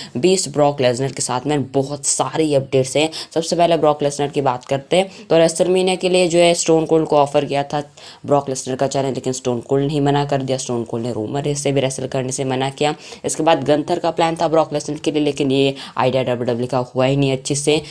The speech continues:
इसके बाद जो है ब्रे वायट का आइडिया पिच किया गया ब्रॉक लेसनर को, ब्रॉक लेसनर ने जो है मना किया इस मैच के साथ। And then डब्ल्यूडब्ल्यूई ने जो ओमोस का पिच रखा, तो वो ब्रॉक लेसनर ने एक्सेप्ट किया। तो देख ही सकते हो ब्रॉक लेसनर को कितने पिच वगैरह किए थे, and finally क्या चीज़ हुई।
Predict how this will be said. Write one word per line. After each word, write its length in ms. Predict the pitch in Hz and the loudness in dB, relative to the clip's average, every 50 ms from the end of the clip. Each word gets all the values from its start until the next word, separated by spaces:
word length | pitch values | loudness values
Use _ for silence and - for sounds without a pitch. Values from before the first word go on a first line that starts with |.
| - - - | -8 -4 -2
इसके 260 | 143 139 - 160 165 | -2 0 0 0 2
बाद 260 | 147 156 156 156 147 | 4 4 4 4 4
जो 120 | 131 156 | 4 4
है 80 | 156 151 | 4 4
ब्रे 200 | 135 143 147 143 | 4 4 2 4
वायट 280 | 127 135 131 139 139 - | 4 4 4 2 2 2
का 100 | - 151 | 0 0
आइडिया 220 | 147 151 156 147 | 2 2 0 0
पिच 220 | - - 143 - | 0 -2 -4 -2
किया 160 | - 151 143 139 | 0 0 0 2
गया 160 | 143 139 135 | 2 0 0
ब्रॉक 260 | - 139 135 131 - | 0 0 -2 -2 -2
लेसनर 320 | 131 135 - - 139 135 | -4 -4 -4 -4 -6 -4
को, 180 | 135 - 147 147 | 0 2 2 2
ब्रॉक 460 | 147 - - - - 151 165 170 170 | 0 -2 -10 -2 0 2 2 4 2
लेसनर 280 | 165 170 175 - 160 160 | 0 -2 0 0 0 2
ने 220 | 165 165 165 165 | 2 2 2 0
जो 120 | 143 156 160 | 0 0 2
है 180 | 165 151 151 143 | 2 2 2 2
मना 280 | 123 117 123 135 139 143 | 2 2 0 0 0 -2
किया 160 | 143 139 139 | 0 0 0
इस 160 | 135 - - | 0 0 -2
मैच 220 | 139 135 139 139 | -2 -2 -4 -4
के 120 | - - 135 | -4 -4 -2
साथ। 220 | - 147 147 151 147 - - - - - 131 | 0 2 2 2 0 -2 -14 -14 -8 -2 0
And 200 | 151 165 151 135 | 0 0 2 2
then 200 | 170 180 185 175 | 2 4 4 4
डब्ल्यूडब्ल्यूई 480 | 170 170 160 165 160 160 151 156 156 | 4 4 4 4 2 2 2 2 2
ने 60 | 156 | 2
जो 180 | 156 156 170 165 - - | 2 4 2 2 2 0
ओमोस 320 | 147 160 185 202 208 - | 0 0 0 0 -2 -2
का 120 | - 190 | -4 -4
पिच 200 | 180 - 156 - | -2 -2 -2 -2
रखा, 240 | 151 143 139 - 170 | -2 -4 -4 -4 -2
तो 180 | 170 - 196 185 | 0 2 2 2
वो 160 | 175 202 185 | 2 0 -2
ब्रॉक 280 | 190 - 156 131 - 120 | 0 0 0 0 -2 -8
लेसनर 260 | 120 - - 127 123 | -10 -8 -8 -8 -6
ने 100 | 120 107 | -6 -6
एक्सेप्ट 340 | 107 - - - 120 - - | -8 -8 -8 -10 -10 -10 -8
किया। 180 | - 147 151 | -8 -6 -6
तो 280 | 151 - 170 175 151 143 | -4 -4 -4 -2 0 0
देख 120 | 151 151 | 0 0
ही 60 | 160 | -2
सकते 300 | 175 - 165 175 - - | -4 -6 -6 -4 -2 0
हो 60 | 170 151 | 2 4
ब्रॉक 240 | 160 156 151 151 | 4 2 2 0
लेसनर 240 | - 147 - 160 160 | -4 -6 -4 -4 -2
को 180 | 151 160 175 175 | 0 2 2 2
कितने 540 | 180 - - - - - 175 175 190 190 190 | 0 -2 -12 -8 -2 -2 0 2 2 0 0
पिच 280 | 190 175 170 170 - | 0 -2 -2 -2 0
वगैरह 280 | 156 156 156 151 151 151 | -2 0 0 0 -2 -2
किए 200 | - 147 147 139 | -2 -2 -2 -2
थे, 120 | 143 147 | -2 -4
and 140 | 143 143 - | -6 -6 -6
finally 360 | 110 117 123 123 123 131 127 | -6 -4 -4 -4 -4 -4 -2
क्या 160 | - 113 113 | -2 -2 -2
चीज़ 220 | 110 - 131 123 - - | -2 -4 -6 -4 -2 0
हुई। 180 | 147 170 175 | 2 2 2